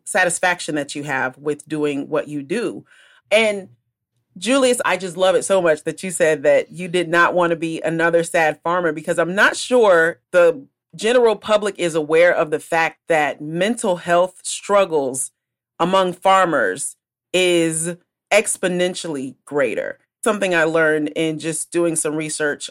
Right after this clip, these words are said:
on Jewel Bronaugh, who was in a very high position at the U S D A,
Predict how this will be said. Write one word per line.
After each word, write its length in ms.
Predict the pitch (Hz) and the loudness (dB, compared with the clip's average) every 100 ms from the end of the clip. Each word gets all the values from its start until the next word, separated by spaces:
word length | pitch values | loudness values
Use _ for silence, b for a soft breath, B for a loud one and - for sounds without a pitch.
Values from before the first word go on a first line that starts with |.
| _ | _
on 440 | 156 151 147 139 - - | -2 0 -2 -4 -8 -10
Jewel 320 | 160 190 170 | -2 2 2
Bronaugh, 640 | 156 170 180 156 117 127 - _ _ _ | 4 4 4 2 0 -4 -10 _ _ _
who 320 | - 175 160 151 | -4 -2 0 -4
was 400 | - 160 156 151 | 2 2 2 0
in 260 | 165 160 | -2 0
a 260 | 147 156 156 | 0 -2 -2
very 240 | 156 160 | 0 0
high 220 | 160 160 | 0 -4
position 640 | 156 151 156 151 156 147 139 | -4 -6 -8 -6 -4 -4 -4
at 220 | 147 147 | -6 -6
the 100 | - 147 | -6 -8
U 200 | 151 147 | -2 -2
S 180 | 143 | -2
D 220 | - 151 151 | -6 -2 0
A, 320 | 135 135 | 0 -4